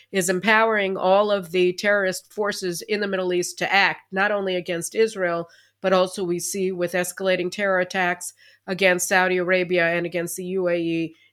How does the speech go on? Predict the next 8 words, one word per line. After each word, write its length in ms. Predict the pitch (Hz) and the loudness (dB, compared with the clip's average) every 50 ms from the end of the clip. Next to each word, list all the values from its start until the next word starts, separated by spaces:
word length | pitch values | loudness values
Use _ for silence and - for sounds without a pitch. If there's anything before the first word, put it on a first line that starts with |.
| _ - | _ -6
and 160 | 180 185 185 | -4 0 0
Iraq 540 | 175 170 185 196 185 170 170 165 - - - - _ _ _ _ _ _ | 0 2 4 4 6 6 4 2 -2 -8 -16 -18 _ _ _ _ _ _
on 140 | - 180 175 | -6 -2 -2
the 80 | 180 170 | -2 -2
part 480 | 175 - 196 180 175 175 175 175 - | 0 2 2 4 4 2 0 -2 -10
of, 420 | 202 - 180 170 160 160 160 - - | -10 -6 -4 -4 -2 -4 -4 -4 -4
uh, 220 | 170 160 160 - - | -2 -2 -2 -2 -2
Iran 560 | 170 180 165 180 180 175 180 175 175 180 175 | -4 -2 0 0 0 2 0 0 -2 -4 -8